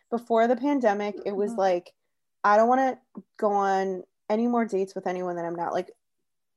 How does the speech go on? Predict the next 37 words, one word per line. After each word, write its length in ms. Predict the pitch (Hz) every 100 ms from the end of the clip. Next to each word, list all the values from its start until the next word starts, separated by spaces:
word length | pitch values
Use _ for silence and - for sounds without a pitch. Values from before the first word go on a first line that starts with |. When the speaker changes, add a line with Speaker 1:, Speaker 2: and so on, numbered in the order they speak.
| _ _ _ _
Speaker 1:
extremely 680 | 190 - - - 208 202 196
serious 460 | 190 180 185 190 208
about, 400 | 226 226 247 240
because 240 | 202 190
it's 120 | 180
Speaker 2:
Yeah. 200 | 247 208 202 _
Speaker 1:
not 280 | 202 202 190
worth 240 | 196 190
my 100 | 202
time." 380 | 190 175 165 185
'Cause 120 | 190
I 80 | 190
wasted, 580 | 190 202 202 - 214 208 - _ _ _ _ _
you 100 | 214
know, 340 | 190 175 160 -
six 320 | - 240 233
months 240 | 226 214 214
of 80 | 208
my 140 | 202
life 240 | 202 196
with 80 | 190
someone 320 | - 190 185
who, 160 | 185 180
like, 220 | 175 165 -
wasn't 400 | 175 190 180 -
ready 480 | 175 175 170 175 190 _
for 300 | _ 240 180
Speaker 2:
Mm-hmm. 80 | 220
Speaker 1:
the 80 | 190
next 240 | 175 -
step, 280 | - 202 196
and 80 | 165
I 60 | 165
thought 220 | 165 170
they 100 | 180
were. 380 | 185 202 190 180
And 160 | 165